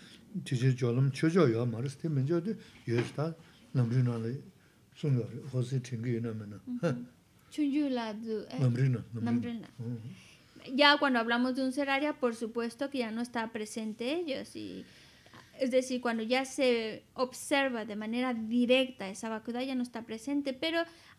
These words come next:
Speaker 2: en un nivel anterior a ello ya no están presentes tampoco, que es lo que habíamos llamado el supremo dharma, mo-, no más alto dharma. Ya
Speaker 1: Ujú.
Speaker 2: no está presente ese tipo de, de karma.
Speaker 1: Ujú.
Speaker 2: Y eso creo que José se tiene que acordar que lo estuvimos viendo cuan-,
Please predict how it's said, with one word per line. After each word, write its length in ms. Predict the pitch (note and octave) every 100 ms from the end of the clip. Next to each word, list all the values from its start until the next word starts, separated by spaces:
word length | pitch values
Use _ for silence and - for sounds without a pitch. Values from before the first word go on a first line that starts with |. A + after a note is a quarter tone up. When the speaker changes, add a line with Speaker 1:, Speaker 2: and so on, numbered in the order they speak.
| _
Speaker 2:
en 140 | - D4
un 100 | D#4+
nivel 300 | D#4+ C#4+ C#4+
anterior 760 | C#4+ C#4 C4 C4 C4 C#4 C#4
a 140 | C4 A#3+
ello 220 | C4 D4
ya 200 | C#4+ D4+
no 120 | E4
están 320 | D4 C4 B3+
presentes 500 | A#3+ - A3+ G#3+ G#3+
tampoco, 500 | A3 F#3+ G#3 G3 G3+
que 200 | - G#3+
es 60 | A3
lo 160 | A#3 A#3
que 80 |
habíamos 500 | A3+ A3+ A3+ A#3 - - -
llamado 400 | A#3 A#3 A3 B3
el 60 | B3+
supremo 480 | B3 A#3 A3+ G#3+
dharma, 340 | G#3 A3 A3 A3+
mo-, 220 | A3+ A#3
no 180 | A#3+ A#3+
más 260 | A3+ A3
alto 280 | A#3 A3 G#3+
dharma. 340 | G3+ G3 F#3+ - - - - B2
Ya 100 | B3+
Speaker 1:
Ujú. 80 |
Speaker 2:
no 40 | C4
está 320 | B3+ B3+ B3
presente 460 | A#3 - B3+ B3+ A#3
ese 180 | A3+
tipo 320 | A3 G3+ G#3 G3+
de, 260 | G3 F#3+ - - _ -
de 100 | G#3+
karma. 380 | A3 G#3 F#3 - - - -
Speaker 1:
Ujú. 200 | B2+ F3+
Speaker 2:
Y 80 | C4+
eso 240 | D4+ F#4 D4+
creo 240 | E4+ E4+
que 200 | E4+ C4+
José 360 | D#4+ D#4 D#4+ D#4
se 140 | C#4+
tiene 280 | C4+ C4+ C4+
que 60 |
acordar 480 | C#4 C4 B3+ B3 B3
que 80 | C4
lo 60 | A#3+
estuvimos 520 | - A#3+ A#3 B3 B3
viendo 560 | B3+ B3 A#3+ B3+ C4+ - -
cuan-, 520 | B3+ B3+ B3 B3